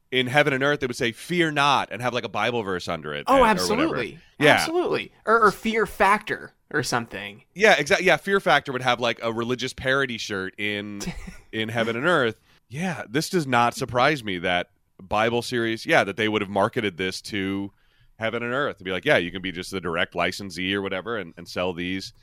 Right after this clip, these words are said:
Speaker 1: So David, they asked, they did ask the C E O of one of these types of stores called Family Christian Stores. And of course, he defended these products, saying, "It's not gonna be the sort of thing that you can look at and say, 'Wow, we made a fortune.'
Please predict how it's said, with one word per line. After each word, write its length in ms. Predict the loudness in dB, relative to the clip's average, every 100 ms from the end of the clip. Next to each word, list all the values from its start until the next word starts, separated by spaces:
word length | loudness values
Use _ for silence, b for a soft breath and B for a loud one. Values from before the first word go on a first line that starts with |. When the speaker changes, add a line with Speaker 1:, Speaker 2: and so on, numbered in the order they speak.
| _ _ -14
Speaker 1:
So 180 | 0 2
David, 340 | 6 6 6 4
they 180 | 4 6
asked, 240 | 6 4
they 80 | 2
did 160 | 4
ask 180 | 4 2
the 80 | -2
C 400 | -4 -4 -2 0
E 40 | 4
O 220 | 6 4
of 100 | 2
one 220 | 0 0
of 60 | 0
these 180 | -2 0
types 260 | -2 -2
of 80 | -6
stores 320 | -4 -4 -4
called 180 | -4 -4
Family 360 | -2 -4 -4 -8
Christian 420 | -6 -6 -6 -10
Stores. 480 | -8 -6 -6 -8 -12 b b
And 140 | -4 -4
of 60 |
course, 200 | -2 -2
he 100 | -2
defended 560 | -4 -4 4 2 4 -2
these 180 | -2 -2
products, 560 | 2 2 2 -2 -6
saying, 340 | 0 2 2 -4 _ _ -14
"It's 120 | 0
not 140 | 0
gonna 140 | 2 -4
be 40 |
the 80 | -6
sort 220 | 0 0
of 80 | 0
thing 160 | -2 -2
that 60 |
you 80 | -2
can 160 | -2 -2
look 140 | 2
at 140 | 2
and 80 | 0
say, 140 | 0 0
'Wow, 420 | 4 4 6 4
we 120 | 2
made 160 | -4 -4
a 40 |
fortune.' 540 | -4 -2 -2 -4 -6